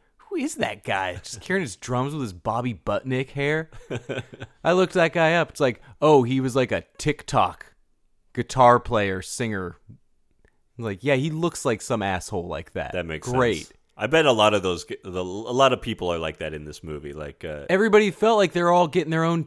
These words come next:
Speaker 1: TikTok scene,
Speaker 2: Yeah.
Speaker 1: so they all gotta get in there, and suddenly Riff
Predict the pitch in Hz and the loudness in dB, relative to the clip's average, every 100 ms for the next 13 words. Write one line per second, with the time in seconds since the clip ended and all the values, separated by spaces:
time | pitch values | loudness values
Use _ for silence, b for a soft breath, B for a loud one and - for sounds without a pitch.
0 | - 139 - - 117 101 - - 120 113 | -6 -6 -6 -2 0 0 -2 -4 -2 -2
1 | 113 139 131 143 147 147 143 123 147 143 | 0 0 4 6 6 6 0 0 -4 -2
2 | 143 139 131 117 b b - 165 165 156 | 0 0 -2 -4 b b -8 -4 0 0
3 | 120 117 117 156 165 - | 0 -2 2 4 4 -2